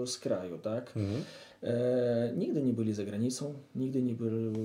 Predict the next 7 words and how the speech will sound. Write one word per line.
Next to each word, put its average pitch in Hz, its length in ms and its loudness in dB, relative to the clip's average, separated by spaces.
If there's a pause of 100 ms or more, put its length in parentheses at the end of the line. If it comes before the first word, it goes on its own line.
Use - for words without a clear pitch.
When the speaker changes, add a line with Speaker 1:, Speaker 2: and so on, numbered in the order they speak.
(160)
Speaker 1:
nie 107 120 0
byli 101 240 -4
w - 100 -14
Polsce. 165 680 4 (680)
Życie 170 280 -2
pod 143 200 -4
dostatkiem. 104 640 -4